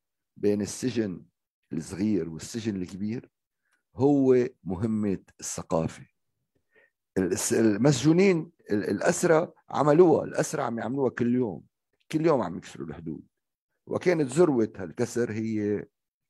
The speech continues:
هي خندق، آه، هي نفق، آه، جربوع. آه، آه، بس المطلوب منا نحن نك-، ن-، نحن نكسر هذه الحدود، ونحن نفتح نفق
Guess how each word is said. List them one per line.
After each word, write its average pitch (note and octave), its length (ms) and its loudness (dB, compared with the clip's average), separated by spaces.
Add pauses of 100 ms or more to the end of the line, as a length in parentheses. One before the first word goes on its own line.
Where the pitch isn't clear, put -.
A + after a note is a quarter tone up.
(320)
هي G#2 320 -4
خندق، G2+ 580 -4
آه، D#2+ 400 -8
هي G2 220 0
نفق، - 340 -2 (120)
آه، - 320 -6
جربوع. G2 560 -4 (580)
آه، F2+ 520 4
آه، - 80 -12 (280)
بس - 180 0
المطلوب A#2+ 480 4
منا D#3 280 0
نحن C#3+ 540 -2 (760)
نك-، A2 440 -4
ن-، G#2+ 520 -4
نحن C#3+ 420 0 (300)
نكسر F#2 500 -6
هذه E2+ 360 -4
الحدود، G#2+ 600 -6 (420)
ونحن A#2 840 0
نفتح - 760 -6 (340)
نفق A2 540 -4